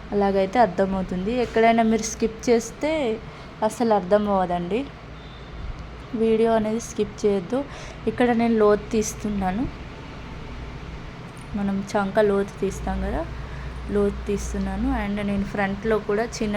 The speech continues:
డిజైన్ పెట్టుకున్నా, ఇట్లా షేప్ క్రాస్ కట్ చేస్తున్నాను.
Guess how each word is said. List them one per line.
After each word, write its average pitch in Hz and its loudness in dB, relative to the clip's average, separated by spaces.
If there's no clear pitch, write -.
డిజైన్ 196 4
పెట్టుకున్నా, 185 -2
ఇట్లా 180 -4
షేప్ 202 2
క్రాస్ 208 4
కట్ 196 2
చేస్తున్నాను. 196 0